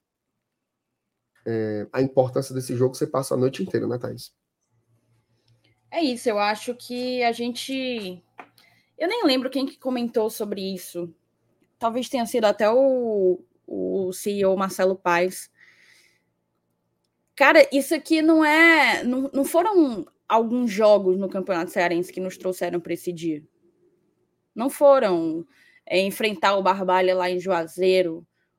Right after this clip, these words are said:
Speaker 2: ou o Horizonte, ou passar pelo Maracanã. Não foi. São cinco anos aí nas costas, mais essa temporada. Foi a,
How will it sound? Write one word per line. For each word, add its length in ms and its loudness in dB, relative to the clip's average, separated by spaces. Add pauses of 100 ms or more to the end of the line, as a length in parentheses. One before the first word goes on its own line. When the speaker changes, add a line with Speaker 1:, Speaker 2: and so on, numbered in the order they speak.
Speaker 2:
ou 180 -2
o 60 2
Horizonte, 960 -4 (320)
ou 180 -2
passar 560 -2
pelo 420 2
Maracanã. 1040 -4 (1300)
Não 180 -2
foi. 500 2 (800)
São 200 0
cinco 460 2
anos 380 -2
aí 120 4
nas 220 -4
costas, 640 -8 (420)
mais 720 -2
essa 300 0
temporada. 640 -6 (960)
Foi 220 -2
a, 160 2